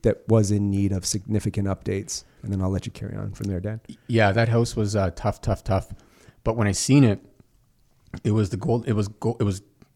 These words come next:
Speaker 2: in my eyes, p-, mint, 'cause it has two front doors. So it's an old bungalow on one side, and the second side is a side split that they added an addition. So the bungalow was built in, like, the fifties. The side split addition they built in the late seventies. So it looks like a side split when you look at it,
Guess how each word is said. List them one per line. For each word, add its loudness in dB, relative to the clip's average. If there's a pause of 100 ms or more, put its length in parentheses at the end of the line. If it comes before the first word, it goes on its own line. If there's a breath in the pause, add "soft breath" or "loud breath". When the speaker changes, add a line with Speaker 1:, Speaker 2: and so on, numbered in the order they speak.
(140)
Speaker 2:
in 2
my 6
eyes, 2
p-, -2 (260)
mint, 2 (480 soft breath)
'cause 0
it 2
has 4
two 6
front 4
doors. 0
So 0
it's -2
an 0
old 0
bungalow 4
on 4
one 2
side, 0 (960)
and 0
the 0
second 4
side 2
is 2
a -2
side -2
split -4
that -2
they -4
added 0
an 2
addition. -2
So -6
the -2
bungalow 2
was 0
built 4
in, 0
like, -2
the -10
fifties. -4 (520 soft breath)
The -6
side 0
split -4
addition -2
they 0
built -2
in -2
the -2
late -4
seventies. -2
So -4
it -2
looks -2
like -2
a -6
side -4
split -8
when 2
you 0
look 0
at -2
it, -8